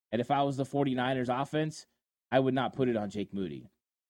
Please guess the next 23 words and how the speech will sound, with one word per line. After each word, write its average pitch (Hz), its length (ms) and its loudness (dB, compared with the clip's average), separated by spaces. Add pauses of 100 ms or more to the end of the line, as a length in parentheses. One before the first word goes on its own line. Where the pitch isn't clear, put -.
(160)
If 135 60 4
I'm 160 80 4
the 156 60 0
forty-niners 151 340 4
offense, 135 560 0
I 131 140 0
take 139 240 -2
it 135 80 4
upon 131 280 0
myself, 117 680 0
Brock 120 260 0
Purdy 127 300 2
and 120 100 0
those 113 180 -2
weapons, 107 560 -4 (380)
to 104 60 -2
make 131 200 2
sure 131 320 4
that 113 80 -2
you 104 160 -2
go 117 160 2
out 117 240 2
there, 104 380 0